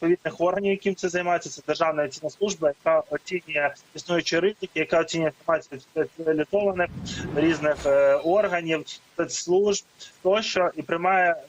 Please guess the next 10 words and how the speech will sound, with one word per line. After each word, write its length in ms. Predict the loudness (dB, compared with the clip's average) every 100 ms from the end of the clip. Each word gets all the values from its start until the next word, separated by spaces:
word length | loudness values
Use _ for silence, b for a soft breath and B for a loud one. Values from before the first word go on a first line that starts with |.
| -6
рішення 440 | -4 -4 -4 -4
щодо 200 | -4 -6
відкриття 400 | -8 -12 -6 0
або 260 | 2 2 0
не 100 | -2
відкриття. 480 | -4 -8 0 2 2
Адже, 280 | 0 -2 -4 -6 -20 -20 _ -4
е, 300 | 2 4 2 0
за 300 | 0 2 2
відкриття 460 | -2 -2 -2 0 -2